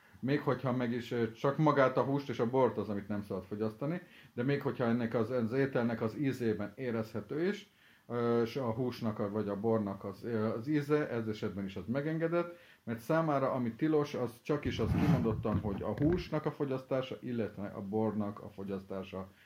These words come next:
önmagukban. Jud Alef, tizenegyedik paragrafus, "נאסר בבשר זה או ביין זה,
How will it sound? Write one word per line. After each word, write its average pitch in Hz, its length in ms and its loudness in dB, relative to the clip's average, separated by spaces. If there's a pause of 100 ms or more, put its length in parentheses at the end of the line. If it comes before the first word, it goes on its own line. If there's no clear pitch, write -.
(100)
önmagukban. 92 720 -4 (800)
Jud 123 180 -2
Alef, 107 280 2
tizenegyedik 110 560 -4
paragrafus, 147 520 -2
"נאסר 113 380 2
בבשר 123 520 2
זה 143 280 4
או 120 100 0
ביין 120 420 2
זה, 117 220 0